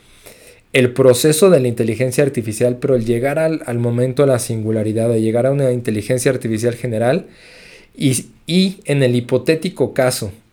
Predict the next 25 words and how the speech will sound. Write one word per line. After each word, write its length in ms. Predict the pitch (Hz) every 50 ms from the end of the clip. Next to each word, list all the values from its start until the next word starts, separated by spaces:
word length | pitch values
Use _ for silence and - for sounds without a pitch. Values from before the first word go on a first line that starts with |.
| _ _ -
que 80 | - 135
el 80 | 127
ser 220 | 117 - - 139 143
humano 240 | 135 135 139 147 143
establece 640 | 143 - - 127 117 120 131 143 143 143 170 156
control 400 | 160 131 117 104 - 120 123 120
sobre 260 | 120 - 127 120 113 107
de 120 | 107 110
ella, 260 | 113 117 127 156 180 -
porque 220 | - 120 107 -
aquí 140 | 117 107 -
estamos 340 | - - 127 123 123 120 120
hablando 380 | 123 110 110 113 117 120 123 120
de, 260 | 113 110 104 104 107 - - - - - - - _ _
de, 440 | - 113 120 117 113 113 117 - - -
de, 320 | 120 113 120 117 113 - - _ _
de 260 | - - 120 117 117
que 80 | 117 123
existe 720 | 117 - - - 143 139 135 - - - 156 139 135 131 123
un 260 | 131 - 135 131 139
control 440 | 135 143 135 123 113 - 135 139 143
de 100 | 139 131
la 60 | 120
inteligencia 460 | 117 113 107 107 107 120 117 - - 131
artificial, 720 | 127 - 117 107 120 113 107 - 131 127 139 180 -